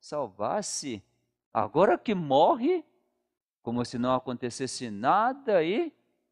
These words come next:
come, vai. Davi ouviu da palavra de Deus que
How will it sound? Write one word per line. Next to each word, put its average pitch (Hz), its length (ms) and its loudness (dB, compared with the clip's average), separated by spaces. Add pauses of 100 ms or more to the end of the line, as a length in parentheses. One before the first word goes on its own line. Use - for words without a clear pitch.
(140)
come, 131 880 2 (200)
vai. 131 680 4 (4000)
Davi 95 760 -12
ouviu 101 640 -12
da 95 160 -14
palavra 95 640 -10
de 87 240 -20
Deus 98 340 -12 (140)
que 123 400 -12